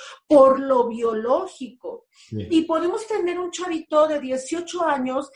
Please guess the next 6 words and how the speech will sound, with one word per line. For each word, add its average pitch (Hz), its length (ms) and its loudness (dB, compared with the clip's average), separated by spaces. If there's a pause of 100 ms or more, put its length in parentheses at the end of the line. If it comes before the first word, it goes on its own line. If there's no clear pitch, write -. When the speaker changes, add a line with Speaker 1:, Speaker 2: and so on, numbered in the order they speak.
(240)
Speaker 1:
ejerciendo 330 800 0
su 381 160 -6
sexualidad 269 1000 0
de 233 120 -2
una 294 220 0
manera 302 480 0